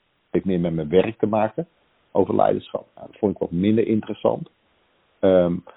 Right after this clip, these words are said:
en ik vond deze zo gaaf, omdat de meeste documentaires die je, eh, tegenwoordig ziet, ja, het zijn van die gestileerde documentaires. Het gaat over, eh,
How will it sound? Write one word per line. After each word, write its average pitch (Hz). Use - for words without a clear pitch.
en 110
ik 117
vond 107
deze 147
zo 107
gaaf, 104
omdat 98
de 98
meeste 113
documentaires 98
die 92
je, 85
eh, 82
tegenwoordig 113
ziet, -
ja, 85
het -
zijn 104
van 110
die 95
gestileerde 110
documentaires. 101
Het -
gaat 78
over, 78
eh, 82